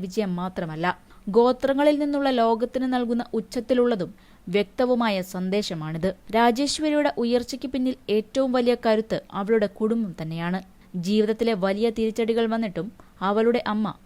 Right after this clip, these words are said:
ഒരിക്കലും പിന്മാറിയില്ല. തയ്യൽക്കാരനായി ജോലി ചെയ്തിരുന്ന അച്ഛൻ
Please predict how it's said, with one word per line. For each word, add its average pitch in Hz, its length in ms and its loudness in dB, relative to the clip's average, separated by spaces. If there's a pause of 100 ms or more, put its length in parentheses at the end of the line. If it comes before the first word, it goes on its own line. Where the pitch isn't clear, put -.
ഒരിക്കലും 208 460 -6
പിന്മാറിയില്ല. 170 640 -4 (520)
തയ്യൽക്കാരനായി 302 800 2 (100)
ജോലി 254 320 0
ചെയ്തിരുന്ന 262 380 -2 (140)
അച്ഛൻ 240 280 -4